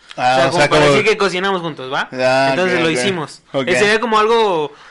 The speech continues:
Speaker 2: eh, quizá un poco simbólico,
Speaker 1: Ok.
Speaker 2: güey, o sea, ponle, no sé, el parmesano, o no sé.
Speaker 1: Ayúdame a cortar esto,
Speaker 2: Ayúdame a
Speaker 1: pero
Speaker 2: cortar esto, ajá.
Speaker 1: Ujú.
Speaker 2: Pero sí, no, este
Speaker 1: Pero, ¿qué,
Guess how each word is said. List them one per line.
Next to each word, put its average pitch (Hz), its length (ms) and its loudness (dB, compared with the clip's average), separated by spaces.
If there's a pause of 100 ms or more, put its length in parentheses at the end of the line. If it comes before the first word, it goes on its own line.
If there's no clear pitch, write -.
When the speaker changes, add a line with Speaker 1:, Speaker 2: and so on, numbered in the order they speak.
(120)
Speaker 2:
eh, 143 500 -8 (400)
quizá 175 460 -4
un 175 100 -8
poco 190 240 -8
simbólico, 170 560 -4
Speaker 1:
Ok. 196 80 -2
Speaker 2:
güey, 214 240 -4
o 165 80 -8
sea, 147 260 -8
ponle, 202 300 -8
no 151 140 -10
sé, 165 180 -8
el 127 400 -14
parmesano, 139 600 -8
o 135 260 -10
no 139 240 -12
sé. 143 60 -2
Speaker 1:
Ayúdame 170 340 0
a 117 60 -4
cortar 127 320 -2
esto, 131 80 -2
Speaker 2:
Ayúdame 220 220 0
a - 20 -6
Speaker 1:
pero - 100 -4
Speaker 2:
cortar 147 260 -4
esto, 135 680 -10
ajá. 131 220 -12 (120)
Speaker 1:
Ujú. 127 320 -16 (220)
Speaker 2:
Pero 143 300 -8
sí, 151 220 -12
no, 151 260 -10
este 131 520 -16
Speaker 1:
Pero, 151 260 2
¿qué, 143 200 -4